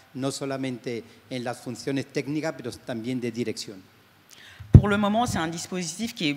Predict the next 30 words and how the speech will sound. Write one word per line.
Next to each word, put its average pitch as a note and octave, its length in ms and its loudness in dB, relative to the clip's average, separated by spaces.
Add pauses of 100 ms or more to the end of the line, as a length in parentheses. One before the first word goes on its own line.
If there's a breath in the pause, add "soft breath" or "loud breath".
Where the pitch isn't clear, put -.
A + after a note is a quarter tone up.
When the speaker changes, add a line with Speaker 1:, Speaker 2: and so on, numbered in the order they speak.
(120)
Speaker 2:
beaucoup F#3 280 -4
plus G3+ 720 -2
utilisé G3+ 760 -4 (500 loud breath)
par E3 240 6
les, D3+ 340 2
les D3+ 140 2
réalisatrices, E3 880 0
euh, C3+ 300 0
autour D#3+ 320 -2
de D3+ 80 2
quatre-vingts E3 420 4
pour - 220 2
cent, F3 420 0
euh, D3+ 160 -4
en E3 100 -8
deux D#3+ 100 -8
mille E3 140 -4
vingt-deux. D3 400 0 (300 loud breath)
Ça - 180 6
augmente G3 300 4
doucement, F#3 460 -2
mais D#3+ 160 -2
c-, D3 280 -10
voilà, C3 260 2
c-, - 200 -6
ça D3 220 -2
reste E3+ 280 0
encore, D#3 420 0
euh, D3 100 -2
timide, F3 500 -8